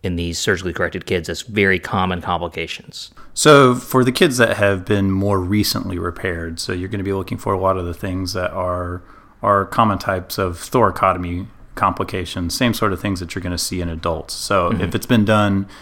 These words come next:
Speaker 2: in the last few weeks, looking for complications such as mediastinitis, um, uh, pneumothorax, you may see a large pericardial effusion,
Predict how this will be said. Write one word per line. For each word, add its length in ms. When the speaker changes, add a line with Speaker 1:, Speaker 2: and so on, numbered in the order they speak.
Speaker 2:
in 280
the 80
last 340
few 240
weeks, 520
looking 380
for 140
complications 640
such 220
as 140
mediastinitis, 1160
um, 600
uh, 140
pneumothorax, 1000
you 100
may 160
see 200
a 80
large 320
pericardial 640
effusion, 840